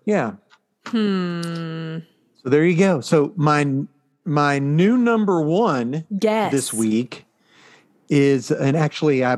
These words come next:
Speaker 1: I bought an extra book and gave it to, uh, Mister Spencer 'cause I know he loves big time wrestling. Um, it's called Do a Power Bomb.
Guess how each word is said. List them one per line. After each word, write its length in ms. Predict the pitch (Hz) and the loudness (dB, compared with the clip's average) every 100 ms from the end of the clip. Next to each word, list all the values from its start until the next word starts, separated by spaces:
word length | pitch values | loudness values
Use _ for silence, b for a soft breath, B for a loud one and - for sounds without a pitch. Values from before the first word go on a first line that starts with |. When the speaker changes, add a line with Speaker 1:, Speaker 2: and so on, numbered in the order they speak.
| 117 | -4
Speaker 1:
I 80 | 151 | -4
bought 260 | 131 135 131 | 0 0 2
an 60 | |
extra 260 | 131 131 127 | -2 -2 -4
book 260 | 110 131 131 | -2 -2 -4
and 120 | 117 | -4
gave 180 | 123 120 | -4 -4
it 80 | - | -4
to, 260 | 123 120 | 0 2
uh, 100 | 113 | 2
Mister 240 | 110 120 - | 0 -4 -6
Spencer 520 | - 131 123 107 117 _ B B B | -2 -2 -2 -6 -8 _ B B B
'cause 120 | 127 123 | -2 0
I 80 | 123 | 2
know 160 | 127 | 2
he 80 | 123 | 2
loves 240 | 120 110 | 2 0
big 180 | 107 113 | -2 -2
time 240 | 135 117 117 | -2 -2 -2
wrestling. 420 | 120 - 113 113 _ b b b b 135 | -4 -4 -8 -10 _ b b b b 0
Um, 340 | 135 127 - - _ - - _ _ - | 0 0 -4 -8 _ -16 -16 _ _ -4
it's 180 | 147 | -2
called 440 | - 147 131 117 104 | 0 2 2 0 2
Do 320 | 170 190 208 | 4 4 2
a 160 | 165 - | -2 -8
Power 420 | - 170 156 123 | -2 0 2 0
Bomb. 560 | 113 110 95 92 95 | 0 -2 -2 -6 -8